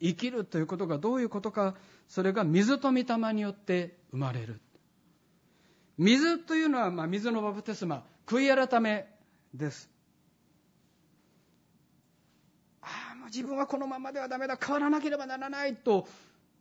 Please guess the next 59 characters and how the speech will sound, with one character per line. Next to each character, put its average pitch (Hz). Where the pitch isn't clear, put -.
し -
か 285
し 233
そ 226
の 220
悔 339
い 359
改 359
め 359
る 277
だ 208
け 247
で 202
は 190
新 196
し -
く 190
な 156
ら 175
な 123
い。 110
ま 233
ず 285
は、 262
こ 240
の 254
ま 269
ま 294
で 294
は 226
い 185
け 190
な 185
い、 147
こ 359
の 359
自 269
分 311
で 330
は 269
ど 233
う 277
に 285
も 277
な 269
ら 277
な 277
い 254
と 208
い 185
う 175
自 170
覚 285
が 302
必 254
要 262
で 254
す 196
が 202